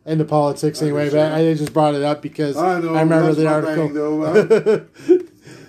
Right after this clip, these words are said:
Speaker 1: And anyway, you guys, um, before we go talk about Elimination Chamber, there's a couple announcements I need to make for you guys. And I haven't was, this,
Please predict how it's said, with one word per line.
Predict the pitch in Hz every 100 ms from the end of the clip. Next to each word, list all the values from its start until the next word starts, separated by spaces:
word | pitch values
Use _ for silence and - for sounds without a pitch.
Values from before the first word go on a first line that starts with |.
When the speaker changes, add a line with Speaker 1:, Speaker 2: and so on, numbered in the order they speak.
| -
Speaker 1:
And | 185 196 202 190 -
anyway, | 208 233 220 202
you | 190
guys, | 180 185 185 175 -
um, | 202 185 160 160 _ _ _ _ _ -
before | 165 226 262
we | 269
go | 226 214 214
talk | 202 208 202 196
about | 180 185 180 180 -
Elimination | 180 185 190 185 180 160
Chamber, | 160 175 175 170
there's | 160 151
a |
couple | 156 185 185 185
announcements | 175 165 165 165 170
I | 160 151
need | 160 160
to | 156
make | 175 180
for | 208
you | 196
guys. | 196 196 202 - - _ _ _ _ _ -
And | 175 175 170 160
I | 165
haven't | 165 165 165 - _ _
was, | 170 185 160
this, | 160 156 -